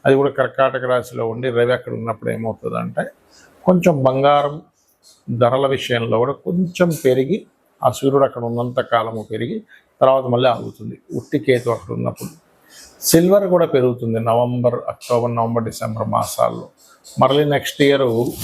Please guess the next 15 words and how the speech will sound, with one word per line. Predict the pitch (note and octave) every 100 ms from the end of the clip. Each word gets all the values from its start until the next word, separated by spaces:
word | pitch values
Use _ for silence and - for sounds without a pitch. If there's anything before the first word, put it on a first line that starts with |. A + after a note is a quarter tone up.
| - D3 C3 B2 B2
జూ-, | B2 A#2+ A#2+ A#2+ A#2+
మే | C3
నుంచి | C#3 C#3+ C#3
ఇంకా | C3+ B2+
బాగా | A#2 A2+
పెరుగుతుంది | A2+ - B2 - A2+
సిల్వర్ | A2 A2 A2
రేట్, | A#1 - -
రేట్ | - -
కూడా. | - - - - - _ -
So | A3
ఇక్కడ | A3 E3
ఏంటంటే | F3 F#3+ F#3+ F#3 F3+ A3+ C4 - _ -
ఇవి | D#3
పెరగడము, | D#3 C#3+ B2 B2 B2 B2 B2